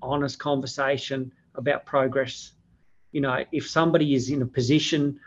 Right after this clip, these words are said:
and it's a new position, then they've gotta have, you've gotta have really honest conversations. Tell them what they're doing well,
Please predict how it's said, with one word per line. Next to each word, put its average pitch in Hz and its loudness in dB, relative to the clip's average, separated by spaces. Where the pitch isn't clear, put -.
and 135 -2
it's - -4
a - 0
new 151 6
position, 135 -4
then 143 -2
they've 135 -6
gotta 202 6
have, 170 0
you've 170 -8
gotta 226 4
have 196 4
really 170 6
honest 143 -2
conversations. 147 -6
Tell 214 6
them 214 8
what 208 6
they're 202 2
doing 190 8
well, 170 6